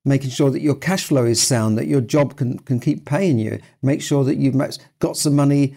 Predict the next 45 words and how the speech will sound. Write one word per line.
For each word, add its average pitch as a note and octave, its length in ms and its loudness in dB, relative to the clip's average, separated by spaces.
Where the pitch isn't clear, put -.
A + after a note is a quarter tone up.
set C#3+ 260 0
aside C3+ 680 0
for B2 360 0
a C3+ 80 -10
possible, C#3 640 2
uh, - 220 0
interruption D#3+ 600 0
of B2+ 120 2
your A#2+ 100 4
cash - 320 -4
flow, A#2 100 0
like C3+ 360 0
you C3+ 100 2
lose C3 240 4
your C3+ 80 0
job G3+ 280 0
or A#2 100 0
your A#2 100 2
business, E3+ 500 0
uh, A#2+ 300 0
stops - 540 -4
giving A2+ 280 -2
you A2+ 100 2
money, G#2+ 420 0
uh, A#2+ 160 0
because C3+ 260 0
most G3+ 280 2
people C3+ 180 0
have B2 80 2
not D3 260 0
got - 240 -2
that C3 160 0
much B2+ 220 -4
savings E3+ 420 2
behind A2 280 0
them. A#2+ 120 2
They've C3 80 2
maybe C3+ 240 2
got C3+ 200 -2
a - 60 -12
few C#3 240 2
weeks. E3 380 2
They B2+ 100 -2
could - 140 -8
probably B2 400 0